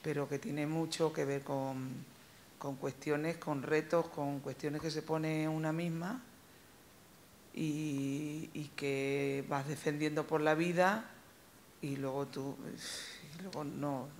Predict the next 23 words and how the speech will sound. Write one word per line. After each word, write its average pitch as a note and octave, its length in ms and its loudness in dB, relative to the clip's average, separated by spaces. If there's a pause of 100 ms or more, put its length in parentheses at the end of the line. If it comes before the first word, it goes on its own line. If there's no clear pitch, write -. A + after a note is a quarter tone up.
(440)
no C3+ 80 -4
vas B2+ 120 -4
cumpliendo, E3+ 840 4 (120)
yo - 120 -6
qué - 80 -14
sé, D#3+ 200 -6 (640)
que D#3 100 -6
eso E3 200 0
es, D#3+ 60 2 (140)
es D3 140 -4
muy E3 200 0
jodido, D#3 460 2
¿no? E3 140 -2
Eso D3+ 160 -4
es D3 60 -2
lo D3 100 -2
más, C#3 400 -2 (1400)
eso C#3+ 200 -4
es D#3 40 -2
lo D#3+ 100 -2
más C#3 160 -4
heavy, D3+ 320 0
¿no? D3 200 -6